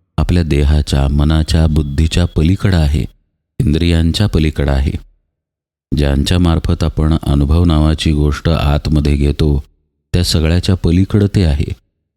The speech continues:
त्यामुळं याचा त्याग झाला, म्हणजे आपल्या मीचा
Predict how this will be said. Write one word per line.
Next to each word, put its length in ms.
त्यामुळं 400
याचा 420
त्याग 260
झाला, 460
म्हणजे 360
आपल्या 360
मीचा 420